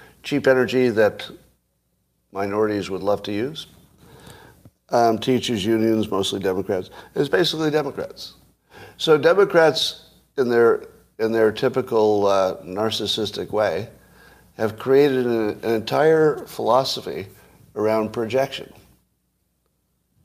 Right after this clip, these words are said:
Pretty much. It's just projection. So they're gigantic racists who only see the world through racial terms, and they're trying to project that on everybody else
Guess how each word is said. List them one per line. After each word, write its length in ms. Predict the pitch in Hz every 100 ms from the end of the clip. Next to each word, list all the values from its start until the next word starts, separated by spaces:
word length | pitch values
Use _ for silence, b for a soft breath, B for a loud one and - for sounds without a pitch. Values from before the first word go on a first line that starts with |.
| _ _ _
Pretty 160 | 127 131
much. 400 | 117 - - - _
It's 140 | 110 107
just 220 | 113 113
projection. 480 | 110 104 113 - - _ B B B
So 180 | - 135
they're 200 | 135 131
gigantic 880 | 104 107 117 98 123 170 180 135 98
racists 840 | 113 120 127 62 101 - - - _ _ _ _ _ _ _ -
who 140 | 107
only 260 | 90 123 123
see 200 | - 123
the 120 | 110
world 260 | 110 113 101
through 160 | 113
racial 380 | 101 113 104 101
terms, 460 | 90 127 117 104 104
and 140 | 98
they're 120 | 101
trying 260 | 98 113 101
to 80 | 92
project 440 | 98 95 107 104
that 180 | 107 104
on 160 | 98 95
everybody 380 | 95 82 87
else 420 | 92 92 92 -